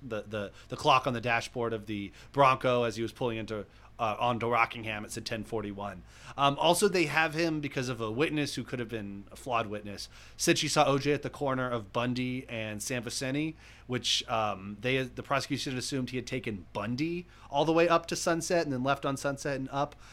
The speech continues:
But as a local like myself would know, and O J even says this specifically in If I Did It, he turns left out of the alley on Montana,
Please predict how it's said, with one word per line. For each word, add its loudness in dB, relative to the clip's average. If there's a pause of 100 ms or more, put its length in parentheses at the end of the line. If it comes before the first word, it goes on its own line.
(160)
But 8
as 4
a 4
local 10
like 0
myself 2
would 0
know, 6
and 2
O 6
J 4
even 0
says 0
this 2
specifically 0
in 0
If 0
I 4
Did 2
It, -4 (300)
he -4
turns 0
left 4
out 4
of -4
the -2
alley 6
on 2
Montana, -2